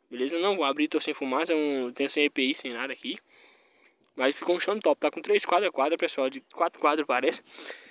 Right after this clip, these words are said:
E a gente tão deixando ela aí se alimentar. É um enxame muito bom, uma rainha muito boa, beleza? Muito boa de mel. Por que que eu tô deixando aqui? Pessoal, os zangões cruzar, é, esse zangão aqui, africano,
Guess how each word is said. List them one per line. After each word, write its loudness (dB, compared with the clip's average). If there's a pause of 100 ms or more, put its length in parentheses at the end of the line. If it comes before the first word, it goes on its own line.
(260)
E 0
a 4
gente -2
tão 4
deixando 2
ela 8
aí 8
se 0
alimentar. 4 (120)
É 0
um 6
enxame 4
muito 6
bom, 6
uma 6
rainha 4
muito 2
boa, 2 (260)
beleza? 4 (440)
Muito 4
boa 8
de 2
mel. 4
Por -2
que -2
que -2
eu 6
tô 6
deixando 4
aqui? -4 (500)
Pessoal, 2
os -2
zangões 0 (520)
cruzar, 0 (280)
é, 0
esse -4
zangão 2
aqui, -10 (280)
africano, -6